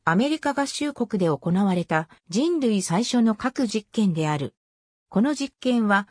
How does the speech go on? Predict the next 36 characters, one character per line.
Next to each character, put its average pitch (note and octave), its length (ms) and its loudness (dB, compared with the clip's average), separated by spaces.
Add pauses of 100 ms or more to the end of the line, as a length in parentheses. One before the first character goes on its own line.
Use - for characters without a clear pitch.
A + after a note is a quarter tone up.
(160)
ア D#3+ 140 2
メ A#3 140 4
リ D4+ 100 0
カ D4 160 -2
ニ C#4+ 120 -2
ュ - 20 0
ー C#4 40 -2
メ C#4 160 -2
キ - 120 -10
シ - 160 -6
コ B3 100 0
州 A3 240 0
ソ G#3 160 -4
コ B3 140 -4
ロ A3 100 2
の F3+ 160 2
南 F3 320 2
東 A#3+ 240 0
四 A#3+ 240 2
十 D#3+ 220 -2
八 - 320 -6
キ C#4+ 100 -4
ロ D#4 140 -2
メ D4+ 160 -2
ー C4 80 -6
ト A3+ 100 0
ル F#3+ 140 2
の E3+ 200 0 (200)
地 - 100 -8
点 D4 260 0
で E3+ 100 0
行 C#3 140 0 (120)
わ F3+ 240 0
れ D#3 100 -2
た。 C#3 240 -4 (580)
実 F#3+ 180 0